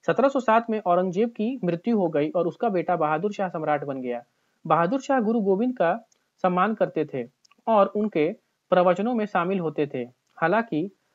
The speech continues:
सरहिंद के नवाब वजीर खान को सम्राट और गुरु के बीच दोस्ताना संबंध पसंद नहीं थे और उन्होंने गुरु गोविंद सिंह की हत्या की योजना तैयार की।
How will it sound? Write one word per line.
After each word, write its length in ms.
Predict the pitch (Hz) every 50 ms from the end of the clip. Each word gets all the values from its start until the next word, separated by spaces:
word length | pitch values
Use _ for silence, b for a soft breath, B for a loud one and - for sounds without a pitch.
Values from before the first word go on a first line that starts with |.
| _ _ _
सरहिंद 540 | - - 190 180 165 208 214 190 160 180 - _ _ _ _ -
के 100 | 180 180
नवाब 440 | 180 170 165 156 143 139 165 202 - _ -
वजीर 360 | 160 160 156 147 175 220 247 240
खान 240 | - 208 202 202
को 100 | 196 208
सम्राट 440 | 190 - 180 160 156 160 180 208 -
और 220 | - 196 175 170 156
गुरु 240 | 165 165 156 131 117 - _ _ _ -
के 100 | 170 170
बीच 320 | 156 185 196 190 - - -
दोस्ताना 500 | 170 170 - - 185 160 151 147 147 175
संबंध 440 | 175 - 165 156 165 170 190 208 202
पसंद 380 | 202 180 180 185 185 180 156 143
नहीं 140 | 147 151 147 -
थे 120 | 139 120 120 _ _ _ _ _ -
और 120 | 170 160 -
उन्होंने 540 | - 175 165 202 247 240 175 139 147 175 _ _ _ _ _ -
गुरु 160 | 151 170 226
गोविंद 320 | 220 208 202 190 196 202 196
सिंह 160 | - 185 180
की 120 | 202 190
हत्या 300 | 165 165 147 - 175 175
की 140 | 175 - 175
योजना 280 | 156 147 143 151 160 170
तैयार 380 | - 147 139 135 127 123 123
की। 200 | - - 117 117